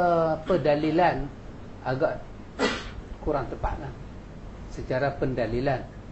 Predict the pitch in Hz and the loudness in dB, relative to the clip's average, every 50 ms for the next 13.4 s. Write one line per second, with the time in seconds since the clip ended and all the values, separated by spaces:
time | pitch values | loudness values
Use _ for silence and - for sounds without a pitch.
0 | - - - - - - - - - - - - - 123 117 123 - - 131 135 | 2 2 2 2 0 -4 -10 -10 -10 -12 -12 -8 -4 0 2 4 4 4 6 6
1 | 139 127 120 113 - 139 117 127 127 110 123 120 120 123 123 139 147 151 131 120 | 6 6 6 6 4 2 4 4 4 4 4 4 4 4 6 8 8 8 8 8
2 | 117 120 120 117 113 104 117 117 120 131 131 123 113 110 113 120 117 117 113 107 | 6 6 6 6 6 6 6 6 8 8 8 6 6 6 4 4 4 4 2 2
3 | 101 107 131 151 156 147 120 104 - 110 104 - - - - - - - - - | 2 4 6 8 8 8 6 6 2 -2 -6 -10 -12 -12 -10 -10 -10 -12 -12 -14
4 | - - - - - - 127 127 127 113 123 120 123 - - 135 117 135 131 135 | -14 -14 -14 -12 -8 -4 -2 0 0 0 0 -2 0 2 2 2 4 2 2 2
5 | 135 131 123 - - 143 - - 151 139 123 117 117 117 110 - - 127 131 127 | 2 2 0 0 -2 -2 0 2 2 4 4 2 2 0 -2 -4 -2 0 2 2
6 | 123 123 120 107 113 117 120 127 135 135 - - 160 160 160 151 143 131 117 127 | 2 2 2 4 6 6 6 6 4 4 4 4 4 4 6 4 2 2 2 2
7 | 123 123 123 120 120 120 113 110 113 120 123 135 151 - - - - - - - | 2 2 2 2 2 0 2 2 4 6 6 6 4 4 0 -4 -6 -6 -6 -6
8 | - - - - - - - - - - - - - - - - - 117 107 104 | -6 -6 -6 -6 -6 -6 -6 -6 -6 -6 -6 -6 -4 -2 2 4 4 4 6 6
9 | 120 127 131 123 - - - - - - - - - - - - - - - - | 6 6 6 6 4 2 -2 -4 -6 -6 -6 -6 -6 -6 -6 -4 -4 -4 -4 -4
10 | - - - - - - - - 156 143 160 196 233 254 247 247 - - 214 196 | -4 -4 -4 -4 -4 -2 6 8 10 12 12 12 12 12 12 10 8 6 4 6
11 | - 214 190 185 151 139 143 170 180 175 - 220 190 165 - 147 151 165 170 156 | 8 10 10 10 8 8 8 6 6 8 10 10 10 10 10 10 10 10 10 10
12 | - 165 175 185 165 170 160 165 156 151 160 156 - 175 156 151 147 147 - 151 | 10 8 8 8 10 10 8 8 8 6 6 6 8 8 8 8 6 6 6 6
13 | - 131 123 - - 147 160 190 | 6 6 4 4 6 8 8 8